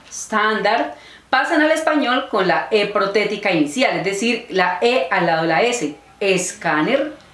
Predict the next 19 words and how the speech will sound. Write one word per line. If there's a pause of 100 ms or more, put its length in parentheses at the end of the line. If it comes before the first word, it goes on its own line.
(280)
stand, (460)
eslogan, (320)
estándar, (340)
etcétera. (760)
Ninguna
palabra
en
español
tiene
doble
S
desde
el
siglo
dieciocho,
por
lo
que
cassette